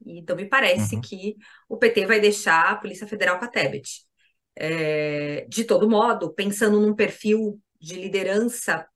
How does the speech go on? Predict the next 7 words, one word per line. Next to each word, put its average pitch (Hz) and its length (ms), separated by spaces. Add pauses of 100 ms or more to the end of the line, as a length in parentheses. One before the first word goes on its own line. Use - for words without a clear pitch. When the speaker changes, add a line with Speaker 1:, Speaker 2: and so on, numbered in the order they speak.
(120)
Speaker 1:
pra 165 200
tocar 226 420
a - 40
segurança 175 520
pública 160 340
no 156 80
Brasil, 160 500